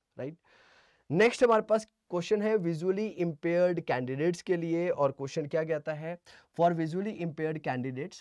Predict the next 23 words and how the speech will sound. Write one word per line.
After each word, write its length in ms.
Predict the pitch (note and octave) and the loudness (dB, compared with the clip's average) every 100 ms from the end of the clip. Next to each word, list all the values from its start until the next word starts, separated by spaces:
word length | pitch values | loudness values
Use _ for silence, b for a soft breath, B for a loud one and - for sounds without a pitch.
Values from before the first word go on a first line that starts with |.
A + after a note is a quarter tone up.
| _ _ B B _ | _ _ B B _
identify 640 | E3 D#3+ F3+ F3 A3 A#3 A#3+ | -2 -2 -4 -4 -2 0 0
which 260 | G#3+ C4 A#3 E3+ | -2 -4 -2 2
of 180 | F#3 G3 | 2 0
the 120 | G3 G3+ F3+ | -6 -6 -4
following 340 | E3 E3 G3+ - E3+ | -4 -4 -6 -6 -6
is 420 | F3 D#3+ D#3 D#3 | -4 -4 -4 -4
not। 180 | D#3 B2+ - - _ _ | -6 -8 -14 -20 _ _
अब 140 | G#3+ | -8
ये 100 | A#3 | -6
देखो, 200 | B3 D4+ | -6 -4
ये 260 | A#3 D#3 A3+ | -4 -2 -2
वर्ड्स 340 | B3+ A#3 A3 - | 0 -2 -2 -6
बहुत 220 | E3+ F#3 | -6 -4
ज़्यादा 480 | F#3 E3+ F#3 G3 - - | -4 -2 -2 -2 -8 -12
अच्छी 240 | C#3+ F3 | -4 -4
तरह 160 | D3+ D#3 | -2 -6
से 120 | - | -6
आप 180 | C#3 C#3 | -6 -8
लोग 100 | C3+ | -8
को 100 | D#3 | -8
ध्यान 260 | A#2+ A#2 | -8 -8
रखने 240 | A2 - A2 | -10 -12 -16
हैं, 160 | D3+ | -16